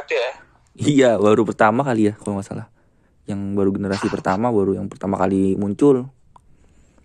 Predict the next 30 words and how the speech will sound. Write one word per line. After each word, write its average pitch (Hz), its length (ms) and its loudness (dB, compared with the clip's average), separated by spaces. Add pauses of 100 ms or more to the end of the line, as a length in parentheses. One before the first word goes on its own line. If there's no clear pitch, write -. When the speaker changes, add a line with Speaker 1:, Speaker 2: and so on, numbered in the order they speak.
(380)
Speaker 1:
Hmm. 147 400 -8 (160)
Speaker 2:
Di 107 160 4
F - 80 -12
X - 160 -6
kan 170 160 -4
ada 120 240 2
itu 131 240 2
ya, 131 80 -10
ayunannya. 117 560 -2
Ngapain 98 320 -4
ngomongin 98 400 -4
ayunan 147 320 0
ya? 127 160 -8 (560)
Bukan 98 240 -4
ayunan 131 400 4
sih, 139 240 2 (400)
perosotan, 120 640 2
ada 104 80 0
perosotan 107 400 0
dari 98 160 0
atas. - 480 -4 (1600)
Iya, 139 240 6
ada 120 120 4 (160)
acara 113 360 0
startup 113 320 -2
di 113 120 -2
situ 117 280 -2
kan. 95 440 0 (840)
Gue 123 160 2
bertiga, 123 680 -2